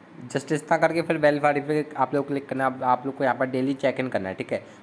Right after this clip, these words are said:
अभी देखो चेक इन पे जैसे यहाँ पर मैं click करता हूँ, मेरे को दस token instant यहाँ पर मिल जाएगा। अभी guys इनका token का rule क्या है वो मैं आप लोग को समझा देता हूँ। सबसे पहले देखो यहाँ पर आप एक से सात दिन लगातार चेक इन करते हो तो आप लोग को टेन token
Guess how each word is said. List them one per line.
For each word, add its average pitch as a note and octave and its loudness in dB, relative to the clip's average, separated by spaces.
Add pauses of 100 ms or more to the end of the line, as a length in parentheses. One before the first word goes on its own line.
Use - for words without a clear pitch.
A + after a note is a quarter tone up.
अभी B2 0
देखो E3+ 2
चेक E3 -2
इन D#3 -2
पे E3 2
जैसे D#3 0
यहाँ C#3+ 2
पर C#3+ -2
मैं C#3+ 0
click C#3+ -4
करता C3+ 2
हूँ, C#3+ 0
मेरे C#3+ -2
को D3 0
दस C3+ 2
token C#3 0
instant C3+ -2
यहाँ B2 0
पर C3 2
मिल B2+ 0
जाएगा। A#2+ 2
अभी B2 0
guys D3+ 2
इनका D3 0
token C#3 -2
का C#3+ 0
rule C#3 0
क्या C3+ 2
है C#3 4
वो C#3 -2
मैं C3+ 0
आप B2+ 0
लोग B2+ -6
को C3+ -2
समझा A#2 0
देता F#2 -8
हूँ। F#2+ -12 (340)
सबसे D3 2
पहले E3+ 2
देखो E3+ 2
यहाँ C#3 4
पर D#3 6
आप D3 2
एक D#3 -2
से E3 -6
सात D3 2
दिन D3+ -4
लगातार C#3 2
चेक C3+ -6
इन C#3 -6
करते B2+ -2
हो - -6
तो C3+ 2
आप C3 2
लोग C#3 -6
को D#3 0
टेन D3 2
token D3 -2